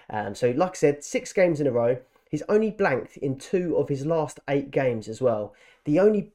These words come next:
the only downside of this is, although he has only blanked in two of his last eight, they have mostly been rating points. He's not hitting double figures like,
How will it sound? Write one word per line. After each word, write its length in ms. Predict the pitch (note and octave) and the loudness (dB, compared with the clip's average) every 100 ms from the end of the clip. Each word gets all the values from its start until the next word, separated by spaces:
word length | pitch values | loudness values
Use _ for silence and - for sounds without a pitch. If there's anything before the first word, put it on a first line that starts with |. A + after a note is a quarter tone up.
| _ | _
the 200 | D#3+ D#3 | -4 2
only 160 | G3 G#3 | 2 4
downside 580 | E3+ F3+ E3+ D#3+ E3+ D#3+ | 2 4 2 2 2 4
of 100 | C3+ | 4
this 220 | D3 C#3+ | 2 4
is, 260 | C3 C3 - | 2 2 0
although 260 | D3+ F3+ F#3+ | 0 4 4
he 120 | F#3+ | 4
has 160 | F3 | 4
only 180 | E3+ D#3 | 2 2
blanked 420 | D3 D#3 C#3+ - | 2 0 0 -2
in 100 | C#3 | -4
two 280 | C3+ - D3 | -4 0 2
of 60 | C3 | 2
his 120 | B2+ | 0
last 320 | C3 B2 - _ C#3 | 0 0 -4 _ -2
eight, 380 | B2 C#3 - - _ - - _ _ - | 0 -2 -8 -20 _ -20 -20 _ _ -6
they 60 | B2+ | -6
have 340 | - F#3 F3 | -2 -4 0
mostly 460 | F3 E3 D#3+ D#3 D3 | 2 2 2 -2 0
been 220 | C#3+ C3+ | 0 4
rating 460 | C#3 C3 - A#2 | 4 4 0 -6
points. 460 | G#2 A2 G#2+ - - | -4 -4 -6 -10 -14
He's 180 | B2+ C3+ | -8 0
not 220 | G3+ - | 2 2
hitting 300 | C3 - C#3+ | 0 -2 0
double 260 | D#3 C#3+ C3+ | 2 0 0
figures 480 | - C#3+ C#3+ C3+ C3 | 0 2 4 4 2
like, 240 | A#2 | -2